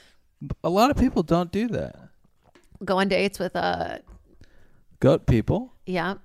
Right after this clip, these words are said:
Speaker 1: And scuba dive.
Speaker 2: Scuba dive. And I skydive too within that story.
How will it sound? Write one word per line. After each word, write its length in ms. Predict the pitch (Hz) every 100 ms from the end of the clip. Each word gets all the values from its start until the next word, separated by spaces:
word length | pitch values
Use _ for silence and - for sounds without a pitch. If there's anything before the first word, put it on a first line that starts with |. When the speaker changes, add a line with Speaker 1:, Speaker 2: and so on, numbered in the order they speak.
| _
Speaker 1:
And 180 | - 139
scuba 340 | - 214 247 143
dive. 300 | 73 67 - _ _ _ _
Speaker 2:
Scuba 440 | - - 185 170 175
dive. 500 | 127 78 - - - _ _ _ _ _ _ _ _ _ - -
And 180 | 208 277
I 80 | 285
skydive 560 | - 262 240 - -
too 360 | - 214 165 -
within 260 | 160 160 151
that 180 | 156 -
story. 480 | - - - -